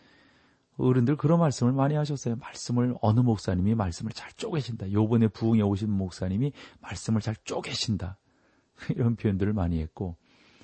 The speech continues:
지금도 그런 표현들을 많이 좀 하지요. 하죠.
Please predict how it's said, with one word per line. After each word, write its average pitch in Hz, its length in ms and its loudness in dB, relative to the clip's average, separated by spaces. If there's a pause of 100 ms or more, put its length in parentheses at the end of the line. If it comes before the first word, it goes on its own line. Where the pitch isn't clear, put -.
(140)
지금도 151 380 0
그런 123 180 4
표현들을 101 360 0
많이 90 380 -2 (120)
좀 95 160 -4
하지요. 95 840 -2 (320)
하죠. 101 380 -12